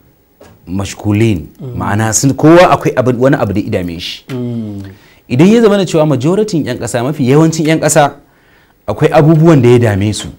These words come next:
Speaker 2: Mm.
Speaker 1: To, tunanin ma 'yan ƙasa su haifar wa da kansu ita fitina ma bai taso ba.
Speaker 2: Na'am.
Speaker 1: Saboda haka ƙasar Najeriya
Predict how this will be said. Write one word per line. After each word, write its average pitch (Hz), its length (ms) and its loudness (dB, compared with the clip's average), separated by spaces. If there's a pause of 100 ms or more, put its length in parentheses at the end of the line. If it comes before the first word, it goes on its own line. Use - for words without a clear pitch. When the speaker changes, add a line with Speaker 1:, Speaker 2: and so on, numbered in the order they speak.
(120)
Speaker 2:
Mm. 104 680 -14
Speaker 1:
To, 117 260 -2 (480)
tunanin 131 400 0
ma 170 340 -8 (300)
'yan 165 180 -12
ƙasa 165 300 -14
su 143 120 -18
haifar 135 300 -14
wa 131 100 -12
da - 80 -18
kansu 127 320 -20
ita 127 120 -20
fitina 123 320 -18
ma 87 100 -20
bai 82 120 -20
taso - 360 -20
ba. - 60 -20 (540)
Speaker 2:
Na'am. 135 200 -20 (460)
Speaker 1:
Saboda 113 320 -20
haka - 220 -20
ƙasar 160 240 -20
Najeriya 131 500 -18